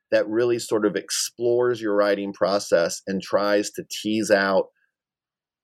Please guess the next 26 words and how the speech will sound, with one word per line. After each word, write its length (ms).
something 1000
useful 600
or 200
interesting 640
for 220
other 220
people 380
interested 460
in 80
co-authorship? 600
Because 160
there 160
are 120
lots 380
of 120
venues 440
where, 360
where 260
you 120
can 140
publish 360
these 200
things, 280
right? 280
And 120
so, 380